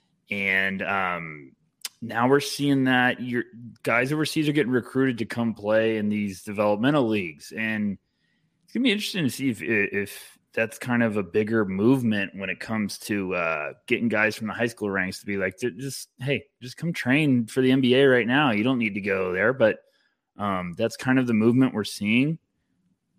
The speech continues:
I'm still interested to see, you know, five years from now, if some of these leagues are still gonna be around or still thriving. I think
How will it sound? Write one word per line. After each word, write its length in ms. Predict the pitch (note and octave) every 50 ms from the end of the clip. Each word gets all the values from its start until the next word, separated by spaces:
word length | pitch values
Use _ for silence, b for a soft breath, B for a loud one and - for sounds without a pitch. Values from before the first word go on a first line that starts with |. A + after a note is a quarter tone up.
| _ -
I'm 160 | - G2+ G2+
still 360 | F#2 - - - A2+ A2+ A2
interested 480 | - G2 G#2+ G#2 A2+ A#2 - - A#2+ A2+
to 80 | G#2 G2+
see, 540 | - - A#2 A2+ A2 A2 A2 G#2+ G#2+ G#2
you 240 | G#2 G#2 G2+ F#2 G2+
know, 240 | G2 F2+ E2+ D#2 -
five 340 | _ - - A2 G#2 G2+ G2
years 220 | F#2+ F#2 G2 G2+ -
from 160 | - C3+ A#2+
now, 280 | A#2+ A#2+ A#2+ B2+ C3+
if 100 | B2+ A2+
some 200 | - - A2+ A2
of 60 | G#2+ G#2
these 240 | G#2 G#2 G2 F#2
leagues 320 | F#2 F#2+ G2+ G#2+ A2 G#2+ G#2
are 80 | G2
still 240 | F2+ - - A2 G#2+
gonna 140 | G2+ G#2 G#2
be 140 | G2+ G2+ F#2
around 420 | F2 E2+ F2+ G2 A2 B2+ D#3 E3
or 100 | C#3+ G#2+
still 220 | F#2+ - - G#2+ G2
thriving. 580 | - - G2 G#2 G#2 A2 A#2+ C3 D3+ D#3 D#3+
I 80 | C#3 G#2
think 420 | - - A2+ G#2 G2+ - - -